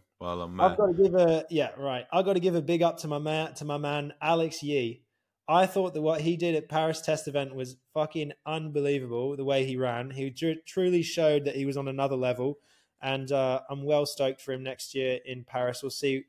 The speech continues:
Speaker 2: what he can do, but, um, yeah. I mean, he ran something ridiculous, like twenty-eight thirty or something.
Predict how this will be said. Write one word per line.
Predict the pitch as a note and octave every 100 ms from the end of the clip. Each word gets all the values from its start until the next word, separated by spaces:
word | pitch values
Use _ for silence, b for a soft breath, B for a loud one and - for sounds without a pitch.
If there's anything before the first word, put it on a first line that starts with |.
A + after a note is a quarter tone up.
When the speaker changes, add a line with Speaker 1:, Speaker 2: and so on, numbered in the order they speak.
| -
Speaker 2:
what | C3+ C#3
he |
can | B2+ B2+
do, | B2+ B2 A#2+
but, | B2 - _ _ _ _
um, | C3+ B2 A#2+ A#2+ B2+
yeah. | B2 A2 - _ _
I | C3
mean, | C3+ C3+
he |
ran | C3+ C#3+ C#3 C3+
something | B2 C#3 C3 B2+ -
ridiculous, | C3+ C3 C3+ C3+ A#2+ B2
like | A#2+
twenty-eight | - C#3 C3 C3
thirty | - C3 B2+
or | A#2+
something. | B2+ B2 B2 A#2+